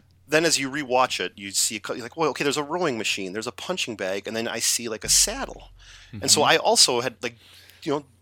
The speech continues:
Speaker 1: "What, what is this?" And I find out it's an electric horse. <laughs> And I was like, "Well, what is in the elect-, like, why is, what is the purpose of the electric horse?"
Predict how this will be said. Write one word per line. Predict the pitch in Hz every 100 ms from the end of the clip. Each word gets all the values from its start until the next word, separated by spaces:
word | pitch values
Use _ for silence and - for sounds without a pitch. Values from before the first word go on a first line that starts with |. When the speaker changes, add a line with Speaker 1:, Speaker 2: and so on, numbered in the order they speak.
| _ -
Speaker 1:
"What, | 160 151
what | 185
is | 185
this?" | 117 95 -
And | 117
I |
find | 110 123 123
out | 123
it's | 123 -
an | 120
electric | 117 101 143 -
horse. | 233 - - - -
<laughs> | - - - - 523 - - - - - -
And | 147
I | 147
was | 143 151
like, | -
"Well, | 143
what | 143 214 190
is | - -
in | 208 226
the | 170
elect-, | 147 139 156 -
like, | 127 120
why | 165 226
is, | 226 - -
what | 240
is | 190
the |
purpose | - 220 -
of | 139
the | 135
electric | 135 - 139
horse?" | - 117 -